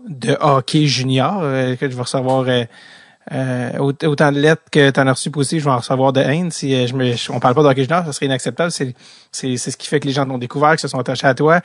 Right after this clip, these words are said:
Euh, à la base, pourquoi le hockey junior ? C'était pourquoi,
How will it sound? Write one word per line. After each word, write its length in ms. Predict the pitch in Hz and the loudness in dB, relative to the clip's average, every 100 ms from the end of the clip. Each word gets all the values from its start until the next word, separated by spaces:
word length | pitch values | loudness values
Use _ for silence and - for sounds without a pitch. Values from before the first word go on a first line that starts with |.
| - - - - _ - | -4 -20 -20 -20 _ 4
Euh, 200 | 135 131 | 4 4
à 140 | - 190 | 4 6
la 160 | 226 | 6
base, 580 | 143 139 202 170 123 - _ _ - | 6 6 6 4 0 -6 _ _ 0
pourquoi 480 | 151 - - 196 262 | 0 0 0 2 2
le 100 | 135 | 2
hockey 420 | 131 123 - 165 | 2 0 0 -2
junior ? 680 | 127 123 123 135 190 139 _ | -2 -2 -2 -2 -2 -8 _
C'était 220 | - - | -10 -4
pourquoi, 360 | 143 - - 214 | -2 -2 0 0